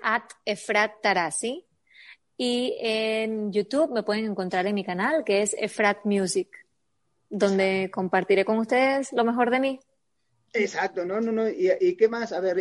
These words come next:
Speaker 2: y ahorita, eh, estamos, este, después, ahora sí que, eh, salió a la luz este disco después de catorce años más de, de, de andar cargando las experiencias y ya después ejecutarlas. ¿Y qué esperamos? ¿Algún streaming, alguna presentación? Nosotros ya
Speaker 1: Bueno.
Speaker 2: vimos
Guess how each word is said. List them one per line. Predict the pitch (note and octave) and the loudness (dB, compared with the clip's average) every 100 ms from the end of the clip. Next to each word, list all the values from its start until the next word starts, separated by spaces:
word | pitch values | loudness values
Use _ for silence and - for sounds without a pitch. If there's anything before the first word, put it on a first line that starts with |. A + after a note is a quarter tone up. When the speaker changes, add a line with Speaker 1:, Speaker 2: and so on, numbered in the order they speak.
| E3 | 0
Speaker 2:
y | G3+ | 2
ahorita, | G3 A#3+ B3 D4 C4+ | 2 0 -2 -2 -2
eh, | G3 - | -2 -2
estamos, | F3 - G#3 A#3 A3+ | -4 -4 -4 -4 -4
este, | F#3+ F#3 G3 F3 E3 D#3+ D3+ A#2 F2+ G2+ F#2+ D#3+ | -6 -6 -8 -6 -4 -6 -6 -10 -10 -12 -12 -12
después, | E3 - A3+ | -8 -4 -4
ahora | - A3+ | -2 -2
sí | A3 | -2
que, | - G3+ F3+ - C#3+ D#3+ | 0 0 0 -4 -8 -6
eh, | |
salió | - G3 A#3+ | -2 4 6
a | |
la | A#3+ | 6
luz | G#3+ A3 | 4 2
este | A3 G#3 F#3+ | -2 -4 -4
disco | G3+ G#3 G#3 | -4 -6 -8
después | F3 - - G3 | -10 -10 -4 -2
de | F#3 E3 - _ _ - | -2 -6 -10 _ _ -12
catorce | D#3 F#3 F#3 - | -6 -4 -4 -2
años | E3+ F3+ E3 D#3 | -4 -2 -4 -4
más | F3+ F#3 | -6 -4
de, | E3 | -6
de, | D#3 E3 E3+ D3 | -4 -4 -4 -4
de | E3+ | -2
andar | E3+ F#3 G3 | -2 -2 -4
cargando | F3 E3+ F3+ F#3 | -4 -2 -2 -2
las | F3 D#3+ | -4 -4
experiencias | D#3+ - - E3 F3 F3+ F#3 G3 - _ - _ | -8 -10 -2 0 2 0 -2 -6 -6 _ -20 _
y | - E3+ | 0 2
ya | F3 | 2
después | F#3 - F#3 | 0 -4 -6
ejecutarlas. | F#3+ E3 C#3+ D3 - E3 D#3+ C#3+ _ _ _ _ | -6 -14 -12 -12 -6 -6 -6 -12 _ _ _ _
¿Y | D#3+ | -6
qué | G3+ | -2
esperamos? | G#3+ - F#3 G3 G3 F#3 F3 | -2 -2 -2 -2 -2 -6 -8
¿Algún | E3 G3 | -6 -4
streaming, | F#3 - F#3 G3+ G3+ G3 F3+ | -6 -8 -8 -4 -2 -4 -2
alguna | E3+ F#3+ F3+ G3 F3 | -4 -4 -4 -6 -8
presentación? | E3 D#3 D#3+ D3 D#3 D3+ - F3 G3 G3+ F3 | -10 -12 -12 -14 -12 -14 -8 -6 -4 -4 -6
Nosotros | F3+ F3+ A#3+ A3+ | -6 -6 0 2
ya | G#3+ G#3+ | 4 4
Speaker 1:
Bueno. | G#3+ G#3+ | 4 4
Speaker 2:
vimos | G3 | 2